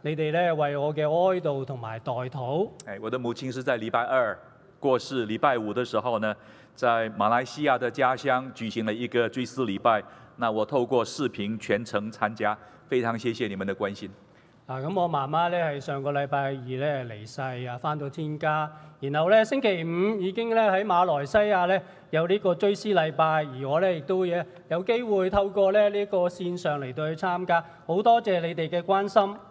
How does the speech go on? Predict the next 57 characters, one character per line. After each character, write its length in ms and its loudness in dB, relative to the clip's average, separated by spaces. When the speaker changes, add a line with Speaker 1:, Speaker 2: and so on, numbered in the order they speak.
Speaker 2:
昨 100 2
天 160 4
也 140 2
是 260 2
美 200 0
國 200 4
九 200 2
一 20 -2
一 400 4
恐 200 2
怖 240 2
襲 240 -4
擊 200 -4
的 100 4
二 180 2
十 140 -4
週 180 -2
年 160 -4
紀 160 -8
念。 160 -6
Speaker 1:
啊， 140 -4
咁 180 0
琴 140 -2
日 60 -2
咧， 200 2
大 180 0
家 120 -6
都 100 -6
知 180 -10
道 140 2
嚇， 280 4
九 320 -2
一 40 -10
一 40 4
啊， 440 0
美 280 -6
國 220 -2
咧 260 2
恐 300 -6
怖 240 0
襲 240 -4
擊 140 -4
嘅 200 -2
二 220 -8
十 200 -6
週 220 0
年 120 -10
紀 200 -8
念。 180 -6
Speaker 2:
但 120 4
是 220 -4
美 180 -4
國 200 0
面 200 -6
對 240 2
經 220 -4
歷 220 -2